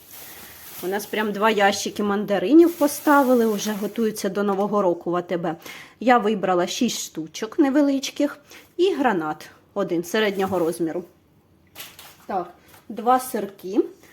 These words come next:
для сина, теж поповнила запаси, у нього там ще є, але нехай будуть.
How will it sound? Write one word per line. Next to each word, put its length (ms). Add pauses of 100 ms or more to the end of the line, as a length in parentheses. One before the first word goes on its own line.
(200)
для 260
сина, 400
теж 240
поповнила 600
запаси, 480
у 60
нього 220
там 180
ще 200
є, 280 (420)
але 180
нехай 320
будуть. 360